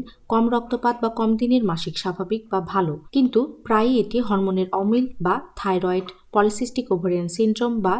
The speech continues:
ইউটেরাসের সমস্যা নির্দেশ করে, যা গর্ভধারণের সমস্যা সৃষ্টি করে।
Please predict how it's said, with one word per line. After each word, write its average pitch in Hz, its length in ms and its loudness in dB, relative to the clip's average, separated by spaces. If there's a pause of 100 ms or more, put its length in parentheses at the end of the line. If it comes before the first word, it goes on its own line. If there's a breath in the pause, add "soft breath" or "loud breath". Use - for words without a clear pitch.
ইউটেরাসের 220 580 -2
সমস্যা 180 340 -4
নির্দেশ 220 480 2
করে, 147 240 -4 (340 soft breath)
যা 185 160 0 (160)
গর্ভধারণের 190 680 2
সমস্যা 202 320 -2
সৃষ্টি - 340 -10
করে। 156 240 -6